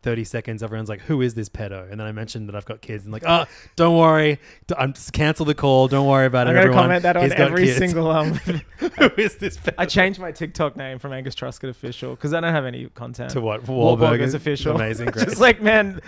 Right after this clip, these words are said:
Speaker 2: they haven't reserved it anyway. Should I take it on Instagram? Should I finally change it from Chimichangas to Wahlburgers Official? <laughs> It's pretty funny.
Speaker 1: What about Angus Wahlberg?
Speaker 2: No, that's not good.
Speaker 1: Well, I mean, like, I don't know. People might say, "Whoa, did he marry in?"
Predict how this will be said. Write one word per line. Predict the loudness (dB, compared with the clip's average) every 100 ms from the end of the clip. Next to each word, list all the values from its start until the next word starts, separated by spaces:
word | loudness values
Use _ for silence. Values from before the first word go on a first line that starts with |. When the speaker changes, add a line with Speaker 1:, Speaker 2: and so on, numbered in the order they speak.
| -18 -4
Speaker 2:
they | 0
haven't | 0 2
reserved | 4 6 6 4 4
it | 0
anyway. | 2 0
Should | 0 0
I |
take | 2 2 0
it | 0
on | -2
Instagram? | -4 -6 -4 -4 -2
Should | -2
I | -2
finally | -2 -4 -2 -4
change | -4 -6 -6
it | -10
from | -10
Chimichangas | -8 -8 -8 -10 -10 -10
to | -10
Wahlburgers | -10 -10 -8 -6 -6 -6 -10
Official? | -12 -12 -12 -12 -18 -20
<laughs> | _ _ _ _ -20 -20 -20 -14 -12 -6
It's | -4 -4
pretty | -4 0 2 0
funny. | 0 -6 -4 -6
Speaker 1:
What | 0
about | 0 0
Angus | -2 -4 -6 -8
Wahlberg? | -10 -8 -8 -8 -10 -12 -14 -16 _ _
Speaker 2:
No, | -4 -4 -4
that's | -10 -12
not | -14
good. | -14 -16 -16 _
Speaker 1:
Well, | -6
I | -2
mean, | -2 -4
like, | -8 -12
I | -10
don't | -10 -10 -12
know. | -14
People | -6 -4
might | -4 -8
say, | -10 -10 -12 -6
"Whoa, | -4 -4
did | -8
he | -8
marry | -8 -8 -8 -8
in?" | -10